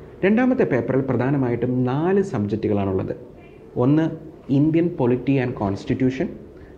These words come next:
രണ്ട് governance, മൂന്നാമത് സോഷ്യൽ ജസ്റ്റിസ്, നാലാമത് ഇന്റർനാഷണൽ റിലേഷൻ. ഇതിൽ ഇന്ത്യൻ polity and constitution എന്ന് പറയുന്ന ഭാഗം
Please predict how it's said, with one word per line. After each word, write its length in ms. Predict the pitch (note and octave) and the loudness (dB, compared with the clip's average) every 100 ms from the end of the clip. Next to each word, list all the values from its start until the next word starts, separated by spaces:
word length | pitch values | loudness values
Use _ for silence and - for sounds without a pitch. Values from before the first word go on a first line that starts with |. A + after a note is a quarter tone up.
| - A2 | -6 0
രണ്ട് 340 | A2+ B2+ D#3 - - - - A2+ | 2 2 -2 -4 -12 -20 -4 0
governance, 640 | G#2+ A2+ B2+ D#3 A3 - - - - - | 2 2 2 2 0 -6 -16 -20 -20 -8
മൂന്നാമത് 800 | B2+ B2+ C3 C#3 C#3 C3+ A2+ - - - - - | 0 2 4 2 2 2 0 -4 -14 -18 -12 0
സോഷ്യൽ 320 | F3 F#3 G3 | 0 2 2
ജസ്റ്റിസ്, 480 | C3 G#2+ B2 - - - - - | 2 0 -2 -2 -6 -12 -12 -4
നാലാമത് 760 | A#2+ A2 A#2 A2+ A2 A2+ - - - A#2+ | 0 0 2 2 2 0 -2 -12 -10 -4
ഇന്റർനാഷണൽ 760 | A#2+ B2 B2 A#2 - A2+ A2 - - | 0 0 -2 -4 -4 -4 -6 -6 0
റിലേഷൻ. 420 | G2+ F#2+ F#2+ - - - - - - - - - - - - - G3+ | 2 2 -2 -8 -10 -16 -18 -18 -18 -18 -18 -18 -20 -20 -20 -4 2
ഇതിൽ 200 | G#3+ G#3+ G#3 - - | 4 4 0 -4 2
ഇന്ത്യൻ 340 | G3+ A#3 C4+ | 4 4 2
polity 480 | - E3 E3+ E3 G3+ F3+ | 2 4 4 4 2 2
and 100 | - | 2
constitution 640 | B2 C3+ D3+ D3 D3+ D3+ | 0 0 -2 0 0 0
എന്ന് 140 | C#3+ | 0
പറയുന്ന 280 | C3 A#2 A#2+ | 0 0 0
ഭാഗം 540 | G#2+ G2 G2 G2 - | 0 0 -2 -4 -12